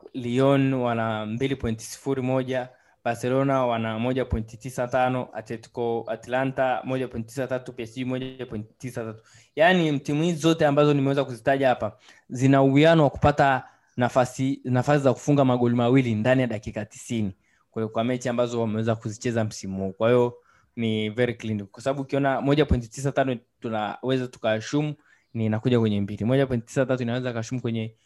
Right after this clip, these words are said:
inakuja kwenye mbili. Kwa hiyo, wana uwiano sawia wa kupata magoli.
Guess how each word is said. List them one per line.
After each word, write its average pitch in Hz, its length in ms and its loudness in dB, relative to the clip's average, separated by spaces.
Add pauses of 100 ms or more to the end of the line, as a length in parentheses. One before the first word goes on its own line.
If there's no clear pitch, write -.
(160)
inakuja 113 300 -8
kwenye 107 220 -4
mbili. 104 240 -8
Kwa 123 140 -2
hiyo, 135 320 2
wana 117 180 0
uwiano 135 400 2
sawia 127 320 0
wa 113 60 0
kupata - 260 -2
magoli. 123 440 -2